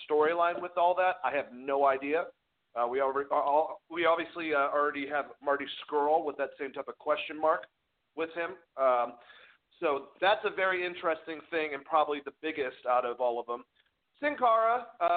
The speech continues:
go back to Mexico, whether it be triple A or C M L L. I don't know where he's, he was more based. Uh, maybe get him in a, uh, a program with,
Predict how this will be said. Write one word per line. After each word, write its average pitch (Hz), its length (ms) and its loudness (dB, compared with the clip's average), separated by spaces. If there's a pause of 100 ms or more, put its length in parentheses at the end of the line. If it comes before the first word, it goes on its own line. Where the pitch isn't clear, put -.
(160)
go 220 80 -2
back 233 220 0
to 214 80 -10
Mexico, 202 520 -4
whether 175 300 -4
it 170 80 -6
be 156 160 -12
triple 196 320 -6
A 180 240 -2
or 143 160 -6 (140)
C 175 80 -6
M 165 160 -2
L 160 160 2
L. 160 180 4
I 147 100 2
don't 143 140 -4
know 139 120 -4
where 139 220 -4
he's, 151 220 -14 (140)
he 131 140 -16
was 131 140 -10
more 143 220 -4
based. 143 300 -6 (640)
Uh, 143 100 4 (140)
maybe 190 220 -2 (260)
get 175 160 -2
him 175 180 -4
in 160 220 -4
a, 151 200 -4
uh, 139 340 0
a - 20 -6 (100)
program 160 500 -2
with, 139 240 0